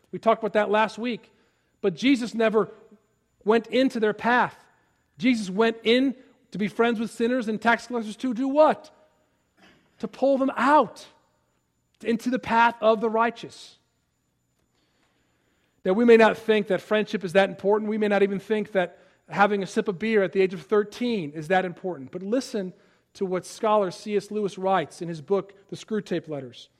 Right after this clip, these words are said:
He, he writes it from the perspective of an older demon to a younger demon. At one point in the book, he writes this,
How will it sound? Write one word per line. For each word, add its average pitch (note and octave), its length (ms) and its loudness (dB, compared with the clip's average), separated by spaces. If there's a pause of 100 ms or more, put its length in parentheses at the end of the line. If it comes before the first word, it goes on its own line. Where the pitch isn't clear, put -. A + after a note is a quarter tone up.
(400)
He, F3+ 140 -10
he F#3 140 -4
writes A3+ 380 4
it G#3 100 -8
from G#3 140 -6
the F#3+ 40 -6
perspective G3+ 580 -4
of F3 180 -6
an F3+ 80 -12 (100)
older A3+ 340 4
demon A3+ 460 -2 (280)
to G#3+ 180 -2
a G#3 40 0
younger G#3+ 320 0
demon. C#3 380 -10 (420)
At F3 80 -6
one G#3+ 200 2
point A3 240 2
in G#3+ 40 -2
the G3 60 0
book, G#3 220 0
he F#3+ 80 -6
writes F#3 240 -2
this, F3+ 420 -6